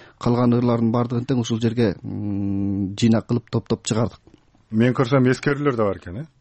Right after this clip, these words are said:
Speaker 1: <coughs> Муну эки бөлүктөн кылдык. Биринчисин ошол, э, Каниеттин калемдешүүсүнүн өзүнүн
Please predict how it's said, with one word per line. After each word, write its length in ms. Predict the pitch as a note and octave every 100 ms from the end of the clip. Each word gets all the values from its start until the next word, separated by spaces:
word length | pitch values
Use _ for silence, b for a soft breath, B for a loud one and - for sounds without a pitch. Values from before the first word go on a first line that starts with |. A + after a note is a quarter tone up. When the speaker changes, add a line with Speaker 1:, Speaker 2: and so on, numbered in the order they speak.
| _
Speaker 1:
<coughs> 1800 | - - G#3+ G3 - _ _ _ - - - - - - - - _ _ -
Муну 180 | F#3+
эки 220 | F3 - G3
бөлүктөн 400 | F#3+ F3 F#3 F3+
кылдык. 200 | G3+ -
Биринчисин 440 | D#3 E3 D3+ -
ошол, 280 | D#3 D#3+ C3+
э, 260 | B2+ B2 B2
Каниеттин 640 | - D3 D3 C#3+ - C3+ E2+
калемдешүүсүнүн 800 | C#3 C3+ C3+ C3 C3 - C3 C3
өзүнүн 360 | C3 B2+ G#2